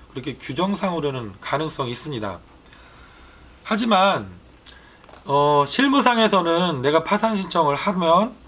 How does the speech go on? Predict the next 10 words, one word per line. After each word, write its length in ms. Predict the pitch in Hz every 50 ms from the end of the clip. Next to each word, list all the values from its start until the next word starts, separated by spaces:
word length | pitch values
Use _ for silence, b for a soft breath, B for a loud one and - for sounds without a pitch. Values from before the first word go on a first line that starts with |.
| B B B B B B
개인회생과 600 | - - 139 160 196 202 208 190 202 180 156 143 -
동일하게 680 | - - 170 165 202 202 202 175 147 131 135 143 143
채권자 420 | - - 190 - 214 220 196 202
쪽에서 380 | - - 156 143 135 - 120 110
강제 320 | - - 127 131 143 156
집행을 340 | 170 160 - 170 143 127 107
들어오는 460 | - - 127 143 165 175 175 175 147
일은 340 | 117 110 131 160 175 135 98 - B B B B B B B B B
거의 460 | - - 110 117 139 156 170 147 110
없습니다. 580 | 98 107 117 - - 190 180 151 117 101 87